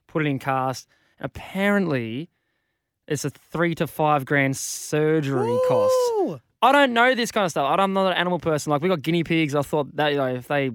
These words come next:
Speaker 1: pass away, God forbid, they, you know, they just chuck 'em in the back dirt.
Speaker 2: Mm.
Speaker 1: Like, I don't, not too attached to those guys.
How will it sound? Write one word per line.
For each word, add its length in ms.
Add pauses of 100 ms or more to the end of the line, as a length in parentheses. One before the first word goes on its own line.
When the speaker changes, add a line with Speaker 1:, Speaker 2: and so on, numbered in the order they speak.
(360)
Speaker 1:
pass 260
away, 460 (180)
God 120
forbid, 300
they, 280
you 160
know, 160
they 140
just 160
chuck 160
'em 60
in 60
the 60
back 160
dirt. 260
Speaker 2:
Mm. 380
Speaker 1:
Like, 160
I 60
don't, 340
not 260
too 120
attached 260
to 60
those 280
guys. 300